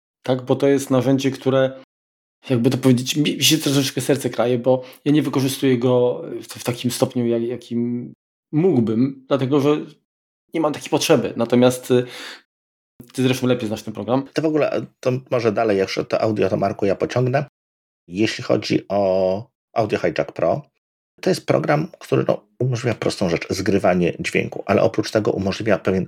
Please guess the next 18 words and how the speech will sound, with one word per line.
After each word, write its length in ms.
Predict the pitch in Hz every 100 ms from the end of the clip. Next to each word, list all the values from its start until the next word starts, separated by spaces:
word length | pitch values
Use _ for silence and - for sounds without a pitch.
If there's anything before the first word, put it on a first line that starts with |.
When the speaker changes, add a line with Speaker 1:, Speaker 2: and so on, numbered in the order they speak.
| -
Speaker 2:
routing 380 | 95 104 127 -
tego 200 | - -
dźwięku. 320 | 80 73 -
Możemy 260 | 80 87
sobie 340 | 82 82 92 92 - _ _ _ _ _ -
dodawać 640 | 82 90 95 92 90 - _
jakieś 380 | 95 87 85 -
wzmacniacze, 580 | 90 92 87 - 87 -
dodawać 420 | - 80 85 80
sobie 260 | - 85 82 -
wyciszyć, 560 | 87 - - - 73 - _ _ _ _ _ -
jakiś 300 | 85 80 -
kanał, 320 | - 82 69 - - -
gdzieś 380 | 92 - 98 -
wyciąć 560 | 98 104 - 101 - -
automatycznie 760 | 135 - 90 90 101 - 98 82 -
szum, 380 | - - 85 71 _ _ _ _ _ -
zmienić, 760 | 90 104 101 98 92 - -